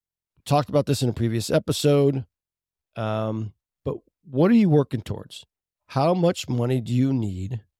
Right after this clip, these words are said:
in your accounts to leave your nine-to-five and live the life you desire?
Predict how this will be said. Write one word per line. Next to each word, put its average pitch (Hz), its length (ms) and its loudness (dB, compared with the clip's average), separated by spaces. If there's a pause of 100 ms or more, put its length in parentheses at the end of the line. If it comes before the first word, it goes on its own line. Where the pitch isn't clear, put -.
(720)
in 117 200 0
your 123 220 0
accounts - 540 -10
to 131 120 -4
leave 120 240 -4
your 139 100 0
nine-to-five 107 800 -8 (460)
and 117 200 -6
live 139 360 -2
the 131 120 -2
life 117 300 -4
you 117 80 -6
desire? 104 500 -10